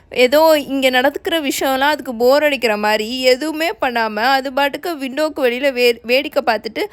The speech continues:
அது பாட்டுக்கு எனக்கு என்ன நின்னுட்டு இருக்கும். கொஞ்ச நேரத்துல யாரோ வெளியில வர சத்தம் கேக்குமா. என்னன்னு பார்த்தா டிராக்கோ மால்ஃபாய் அந்த ரூம்குள்ள வருவான். பின்னாடியே ப்ரொஃபசர் ஸ்னேப்பும் வருவாரு. "நீங்க என்ன பார்க்கணும்னு சொன்னீங்களா, ஹெட் மிஸ்ட்ரஸ்?" அப்படின்னு ஸ்னேப்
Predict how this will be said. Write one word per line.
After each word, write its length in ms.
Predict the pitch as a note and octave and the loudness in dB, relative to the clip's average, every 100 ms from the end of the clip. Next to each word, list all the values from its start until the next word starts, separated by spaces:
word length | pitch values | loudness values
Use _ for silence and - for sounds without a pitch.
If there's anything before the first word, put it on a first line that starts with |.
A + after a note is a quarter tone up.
| _ _ | _ _
அது 260 | C#4+ D#4+ E4 | 0 0 2
பாட்டுக்கு 460 | D#4+ D#4 D#4+ F#4 | 0 0 -2 -4
எனக்கு 320 | D#4 C4+ C#4+ C#4+ | -2 -2 0 -2
என்ன 200 | C#4+ D#4+ | 0 -2
நின்னுட்டு 340 | D4 C4 C4 | -2 -4 -4
இருக்கும். 540 | A#3+ A3+ A3 G#3+ G#3 - - | -4 -2 -2 -2 -4 -8 2
கொஞ்ச 360 | D4 D4 F4 | 2 4 2
நேரத்துல 420 | G4 D#4 C4+ C4+ D4+ | 4 4 2 2 2
யாரோ 600 | E4 C4 B3 C#4 D#4 C#4+ | 4 6 6 6 4 4
வெளியில 320 | B3 C#4+ D4 | 0 0 2
வர 260 | A#3+ A3 C#4 | 2 2 0
சத்தம் 340 | E4+ A#3+ A3+ | -2 -4 -4
கேக்குமா. 320 | A3+ A3 A3 | -4 -4 -2
என்னன்னு 440 | B3+ C4 B3 C#4+ E4 | -2 -2 -2 -6 -2
பார்த்தா 360 | C#4+ A3+ B3+ C#4+ | -2 0 0 0
டிராக்கோ 380 | B3+ A#3 B3 D#4 | 2 0 2 -2
மால்ஃபாய் 420 | C#4 A3+ A3+ B3+ | 0 -2 -2 -2
அந்த 180 | C#4+ B3 | -2 -4
ரூம்குள்ள 460 | B3+ C#4+ C#4 B3 G#3+ | -4 -6 -2 0 2
வருவான். 460 | G#3 G3+ G#3 C#4 D4 | 2 0 -2 -4 -4
பின்னாடியே 440 | C4+ C#4+ C4 C#4 D4 | -4 -4 -2 -4 0
ப்ரொஃபசர் 420 | B3 - C#4+ B3+ B3 | -2 -2 -4 -4 -4
ஸ்னேப்பும் 460 | A3+ A#3+ A#3+ C#4 C#4 | -4 -4 -4 -4 0
வருவாரு. 560 | A3 G#3+ G#3+ G#3 G3 - _ _ _ | 0 2 0 0 -2 -6 _ _ _
"நீங்க 260 | B3 A#3+ | -8 -4
என்ன 160 | A#3 A3 | -4 -4
பார்க்கணும்னு 580 | A3+ A3 A#3+ C4 B3 B3+ | -2 -2 -2 -6 -8 -8
சொன்னீங்களா, 440 | C4+ A3 G#3+ G#3+ G#3+ | -6 -6 -6 -4 -2
ஹெட் 200 | C4+ A#3 | -4 -4
மிஸ்ட்ரஸ்?" 480 | G#3+ - B3+ C4 - - | -8 -8 -4 -4 -4 -6
அப்படின்னு 400 | G#3+ A3 A3+ C#4 - | -4 -2 -2 -2 -4
ஸ்னேப் 240 | B3 A#3 | -2 0